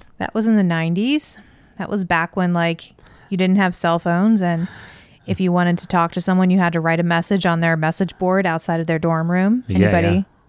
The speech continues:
Speaker 1: anybody feel me on that? Or
Speaker 2: <laughs>
Speaker 1: maybe someone out there can relate.
Speaker 2: Yeah.
Speaker 1: Um, so we met, uh, through mutual friends, and, um, eventually, you know, he was the most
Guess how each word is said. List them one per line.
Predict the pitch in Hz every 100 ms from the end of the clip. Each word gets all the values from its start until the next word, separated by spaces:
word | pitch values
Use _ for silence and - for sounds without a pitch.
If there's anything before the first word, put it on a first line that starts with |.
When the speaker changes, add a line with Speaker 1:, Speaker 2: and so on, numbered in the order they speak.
| -
Speaker 1:
anybody | 185 180 180 180 190 - _
feel | - 190
me | 190
on | 190 190
that? | 190 196 202
Or | 175 185 - - 190
Speaker 2:
<laughs> | 185 -
Speaker 1:
maybe | 196 190 190
someone | 196 190 190
out | 185
there | 196 190
can | - 190
relate. | 185 180 180 202 _ - - - - - -
Speaker 2:
Yeah. | 196 196 190 190 190
Speaker 1:
Um, | 196 196 - - -
so | - 247
we | 254 254
met, | 226 226 -
uh, | 196 185
through | 180 202
mutual | 196 202 214 190
friends, | - 190 185 190 190 190 - _ -
and, | 185 180 175 180
um, | 170 170 170 175 180 _ _ _ _ _ _ _ _ _ _ _ - - -
eventually, | 190 185 185 185 175
you | 175 175
know, | 170
he | - 202
was | 190 165
the | 170
most | 170 170 - -